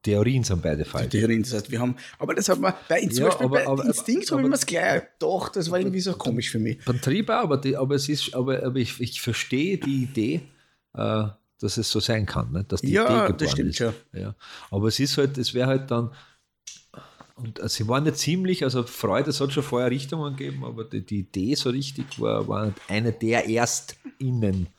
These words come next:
Speaker 1: sag ich jetzt einmal.
Speaker 2: Ja.
Speaker 1: Ja. Was haben wir noch?
Speaker 2: Ja, meine,
Speaker 1: Aber
Speaker 2: also, äh, ich weiß gar nicht, alles mein, ich glaub, das ist meine Lieblingstheorie, die sozialkognitive Lerntheorie.
Speaker 1: Ah,
Speaker 2: Die finde ich einfach gut.
Speaker 1: abgucken.
Speaker 2: Ja, lernen.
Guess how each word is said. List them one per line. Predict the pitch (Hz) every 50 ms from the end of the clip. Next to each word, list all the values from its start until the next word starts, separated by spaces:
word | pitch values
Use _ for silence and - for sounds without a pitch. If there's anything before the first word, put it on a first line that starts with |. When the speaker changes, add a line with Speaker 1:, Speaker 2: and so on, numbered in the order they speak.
| _ _ _ - - -
Speaker 1:
sag | - -
ich | - -
jetzt | 156 120 - -
einmal. | 110 101 98 95 95 127 117 - - - - - - - - -
Speaker 2:
Ja. | -
Speaker 1:
Ja. | 95 98 95 - _ _ _ _ _ _ _ _ _ - - - -
Was | 101 117 131
haben | 160 170
wir | 196
noch? | 202 220 226 185 107 - - -
Speaker 2:
Ja, | 143 156 160
meine, | 156 156 151 160 175 185
Speaker 1:
Aber | 190 185 - -
Speaker 2:
also, | 160 151 165 160 151 - - _
äh, | - 135 113 95 - - - 117 -
ich | - 95
weiß | 101 113 -
gar | - 131
nicht, | 107 -
alles | - 233 185 -
mein, | 156 131 113
ich | - - 185
glaub, | - 180 147 -
das | - 143 110
ist | 123 113 104
meine | 113 104 101 101
Lieblingstheorie, | 104 98 98 107 107 101 - - - 107 98 92 95 92 -
die | - 123
sozialkognitive | - - 180 185 - - 101 104 123 - - 120 117 113 104 110 113 107 110
Lerntheorie. | 98 90 - - 101 123 - - - - - - - - - _ _ -
Speaker 1:
Ah, | - 95 117 135 156 170 175 175 165 156
Speaker 2:
Die | 135
finde | 139 120 113 110
ich | 107
einfach | 113 - 110
gut. | 120 127 135 -
Speaker 1:
abgucken. | - - 110 104 101 95 90 - - - - - - _ _ _ _ _ _ _ _ - - 294
Speaker 2:
Ja, | 170 175 240 262
lernen. | 196 208 - 359 - 233 135 131 139 165